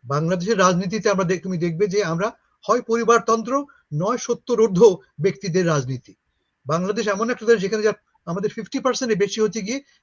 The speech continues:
তিরিশের বয়সের ক-, ক-, কম মানুষ। ভোটাররা অধিকাংশই তিরিশের, আহ, তি-, তিরিশ বছরের কম। অথচ আমাদের কোনো দল নেই যেই দল এই তরুণদের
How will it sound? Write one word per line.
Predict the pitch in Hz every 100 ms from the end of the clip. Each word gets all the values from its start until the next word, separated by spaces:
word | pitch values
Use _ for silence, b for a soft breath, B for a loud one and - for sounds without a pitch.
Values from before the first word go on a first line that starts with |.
| _
তিরিশের | 247 247 262
বয়সের | 196 185 196 196 _ _
ক-, | 185 -
ক-, | - - -
কম | 170 151
মানুষ। | 135 120 - - b b b _ _
ভোটাররা | 202 233 240 254 285 - -
অধিকাংশই | 175 226 247 233 254
তিরিশের, | 220 214 202 202 _ -
আহ, | 160 - _ _ _
তি-, | 226 _ _ -
তিরিশ | 220 226
বছরের | 208 220 208
কম। | - 175 123 - _ _ _ _ _ -
অথচ | 170 233
আমাদের | 220 240 240
কোনো | 233
দল | 170 180 208 226
নেই | 220 190 202 b b
যেই | 135 185
দল | 185 226 214 -
এই | 226
তরুণদের | - 202 202 233 226 262